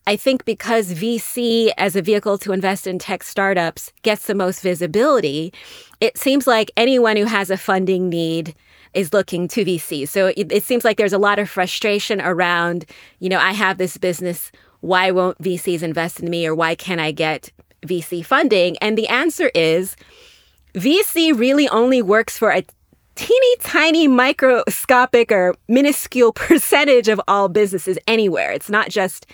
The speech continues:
in Africa. It's a very specific value proposition that they're looking for. They want companies that are gonna be worth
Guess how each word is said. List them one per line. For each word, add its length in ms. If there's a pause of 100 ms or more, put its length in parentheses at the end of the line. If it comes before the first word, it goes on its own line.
(380)
in 120
Africa. 460
It's 140
a 40
very 240
specific 520
value 360
proposition 680
that 140
they're 120
looking 320
for. 320
They 260
want 380
companies 440
that 100
are 80
gonna 320 (640)
be 100
worth 280